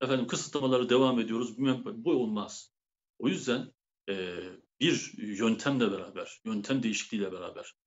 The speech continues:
sistem değişikliğiyle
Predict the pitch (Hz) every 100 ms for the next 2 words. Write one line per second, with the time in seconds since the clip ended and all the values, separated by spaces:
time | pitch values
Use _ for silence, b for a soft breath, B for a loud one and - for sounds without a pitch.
0 | _ _ - - - - - 143 123 -
1 | _ _ _ _ _ _ 117 107 107 -
2 | - - - - - - - _ _ -
3 | 202 185